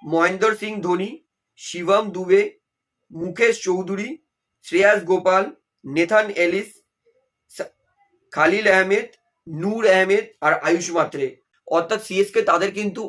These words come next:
অকশনে অনেক কাজ করতে হবে, কারণ তারা অকশনে তাদেরকে দশটা প্লেয়ার নিতে হবে, বিশাল বড় টাফ চ্যালেঞ্জ। এইবারে আসি দিল্লি ক্যাপিটালস, অর্থাৎ সেই টাগলা কাকুটা যে সবার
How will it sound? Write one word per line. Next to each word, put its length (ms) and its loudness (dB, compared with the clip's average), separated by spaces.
অকশনে 400 -2
অনেক 320 0
কাজ 200 0
করতে 280 -4
হবে, 240 2
কারণ 260 0
তারা 220 2
অকশনে 400 -2
তাদেরকে 360 0
দশটা 400 -6
প্লেয়ার 260 -2
নিতে 180 -4
হবে, 220 0
বিশাল 340 -2
বড় 200 2
টাফ 240 0
চ্যালেঞ্জ। 340 -8
এইবারে 320 2
আসি 200 0
দিল্লি 400 -6
ক্যাপিটালস, 520 0
অর্থাৎ 380 4
সেই 240 0
টাগলা 300 2
কাকুটা 320 0
যে 120 0
সবার 360 2